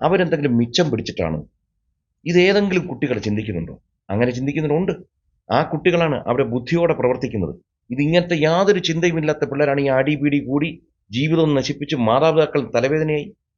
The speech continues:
ഇത് അടി കൊണ്ടവൻ മാത്രമല്ല, അടി കൊടുത്തവനും ഇതിന് പ്ര-, ബുദ്ധിമുട്ട് വരും. ഒരു പോലീസ് കേസ് മതി, ജീവിതത്തിൽ ഒരു പാസ്പോർട്ട് പോലും കിട്ടത്തില്ല.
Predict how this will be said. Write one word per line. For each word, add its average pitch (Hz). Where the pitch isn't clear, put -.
ഇത് 131
അടി 147
കൊണ്ടവൻ 180
മാത്രമല്ല, 202
അടി 151
കൊടുത്തവനും 220
ഇതിന് 220
പ്ര-, 165
ബുദ്ധിമുട്ട് 135
വരും. 85
ഒരു 156
പോലീസ് 170
കേസ് 156
മതി, 107
ജീവിതത്തിൽ 143
ഒരു 139
പാസ്പോർട്ട് 151
പോലും 143
കിട്ടത്തില്ല. -